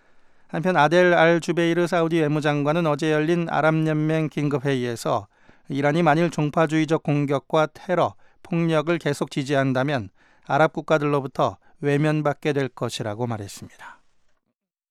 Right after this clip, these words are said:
일본의 아베 신조 총리가 오늘 고향인 야마구치현 시모노세키에서 열린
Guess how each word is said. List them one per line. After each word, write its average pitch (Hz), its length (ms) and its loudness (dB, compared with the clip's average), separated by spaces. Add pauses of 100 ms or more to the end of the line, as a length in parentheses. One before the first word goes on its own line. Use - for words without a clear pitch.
(1000)
일본의 170 400 2
아베 147 240 4
신조 175 460 0
총리가 170 640 0
오늘 175 320 2
고향인 165 580 0
야마구치현 160 720 0
시모노세키에서 170 840 -2
열린 139 400 -2